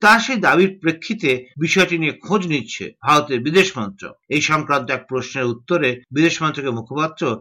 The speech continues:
রণধীর জয়সওয়াল জানিয়েছেন, জল সহ নানান বিষয়কে কেন্দ্র করে দুদেশের সুসম্পর্ক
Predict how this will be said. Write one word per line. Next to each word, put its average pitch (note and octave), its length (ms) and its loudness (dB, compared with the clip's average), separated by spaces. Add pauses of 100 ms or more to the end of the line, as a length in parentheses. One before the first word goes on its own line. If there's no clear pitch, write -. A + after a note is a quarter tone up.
(140)
রণধীর F#3+ 420 4
জয়সওয়াল G#3 400 2
জানিয়েছেন, C3 580 -4 (300)
জল E3+ 280 4
সহ A3 220 -2 (180)
নানান D#3 280 2
বিষয়কে C#3 420 -4
কেন্দ্র A#2+ 320 -4
করে D#3 260 0 (240)
দুদেশের D#3 440 0
সুসম্পর্ক D#3+ 600 -2